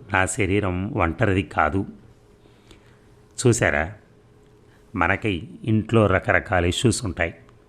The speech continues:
సహజంగా అతను ఆ కంపెనీ పని కావచ్చు, ఇంకో పని కావచ్చు, maybe ఆమెను దగ్గరకు తీసుకునే టైం కూడా ఆయనకి లేకపోయి ఉండొచ్చు. అది లేకపోతే ఆయనకి ఇంట్రెస్ట్ లేకపోయి ఉండొచ్చు.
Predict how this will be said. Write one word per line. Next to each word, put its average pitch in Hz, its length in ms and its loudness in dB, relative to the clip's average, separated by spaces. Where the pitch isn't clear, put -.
సహజంగా 85 560 0
అతను 82 440 -4
ఆ 82 460 4
కంపెనీ 92 380 -2
పని 85 260 -2
కావచ్చు, 82 400 0
ఇంకో 98 280 -2
పని 90 220 -4
కావచ్చు, 82 440 -2
maybe 87 260 0
ఆమెను 92 300 2
దగ్గరకు 92 400 -2
తీసుకునే 95 420 0
టైం 85 320 0
కూడా 87 260 0
ఆయనకి 78 280 0
లేకపోయి 80 640 -2
ఉండొచ్చు. 76 500 -4
అది 87 420 -2
లేకపోతే 95 520 0
ఆయనకి 98 260 0
ఇంట్రెస్ట్ 92 360 -2
లేకపోయి 82 420 -2
ఉండొచ్చు. 76 520 -8